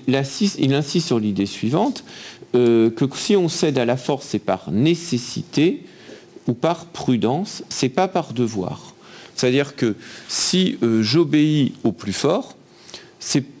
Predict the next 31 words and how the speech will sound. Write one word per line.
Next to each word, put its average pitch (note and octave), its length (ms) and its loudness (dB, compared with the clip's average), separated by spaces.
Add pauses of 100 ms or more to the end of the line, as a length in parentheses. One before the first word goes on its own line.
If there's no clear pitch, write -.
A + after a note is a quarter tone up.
(340)
parce A#2 200 0
qu'il B2+ 160 0
me A2+ 120 4
contraint, G#2+ 520 0
parce A2+ 220 -4
que A2+ 100 -2
j'ai F#2+ 160 0
peur, D3 560 -2 (640)
ou C#3 80 4
c'est E3 160 2
parce C#3+ 200 -2
que A#2+ 140 -2
je A2+ 140 0
calcule D3+ 880 0 (960)
que G#2+ 560 4
c'est - 180 2
mon G#2+ 220 4
intérêt F#2 420 0
d'obéir, F2+ 680 0 (400)
mais E3+ 320 2
je A#2 160 0
reconnais D3 600 2
pas F3+ 340 -2 (180)
le G#2+ 140 0
bien C#3 280 0
fondé C3 600 0 (180)
de C#3+ 180 2
ce E3+ 160 -2
qu'il C#3+ 280 2
me A2+ 140 4
dit. A2 240 -8